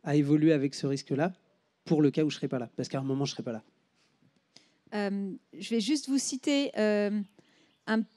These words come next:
Speaker 2: un petit passage d'une lettre, euh, d'Emily Dickinson, euh, à ses nièces. Je l'ai découvert ce matin, j'ai participé à un premier atelier, <laughs> à la, une balade poétique avec Roland Gérard,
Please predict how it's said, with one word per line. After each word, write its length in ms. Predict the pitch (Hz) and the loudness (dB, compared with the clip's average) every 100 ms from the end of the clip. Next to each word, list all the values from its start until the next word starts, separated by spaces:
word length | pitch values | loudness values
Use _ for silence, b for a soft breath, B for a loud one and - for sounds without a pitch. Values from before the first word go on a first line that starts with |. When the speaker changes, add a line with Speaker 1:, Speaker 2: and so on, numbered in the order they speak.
| - | -4
Speaker 2:
un 100 | 214 | -4
petit 200 | 220 302 | 0 -2
passage 440 | 302 262 262 254 233 | 0 0 2 2 2
d'une 260 | 226 226 | 2 4
lettre, 320 | 247 302 - | 4 2 0
euh, 280 | 214 208 202 | 0 0 -2
d'Emily 420 | 185 247 269 269 | 0 4 6 4
Dickinson, 600 | 247 254 254 240 240 247 247 | 2 2 2 2 2 2 0
euh, 180 | 185 - | -2 -2
à 60 | 208 | -4
ses 160 | - | 0
nièces. 460 | 226 214 226 - - b b b b - | 2 2 0 -4 -14 b b b b -16
Je 200 | - 226 | -6 -2
l'ai 140 | 226 | -2
découvert 540 | 196 254 - 233 269 | 0 -2 0 2 2
ce 120 | - 262 | 2 -2
matin, 340 | 233 233 247 | -2 2 0
j'ai 140 | 247 | 0
participé 640 | 220 202 - - 214 247 208 | -4 -10 -12 -12 -4 -2 -2
à 180 | 185 | -2
un 40 | 185 - - | -4 -10 -2
premier 240 | 262 247 | 2 2
atelier, 500 | 240 240 240 233 247 - | 0 -4 -4 -2 -2 -4
<laughs> 60 | |
à 40 | 185 | -10
la, 80 | 185 160 B B B | -10 -12 B B B
une 180 | - 226 | 2 4
balade 300 | 226 240 247 | 4 4 2
poétique 420 | 247 240 - 269 | 2 0 2 0
avec 220 | 220 196 | 0 0
Roland 240 | 208 240 247 | 0 0 2
Gérard, 360 | 220 196 196 | -2 -2 -4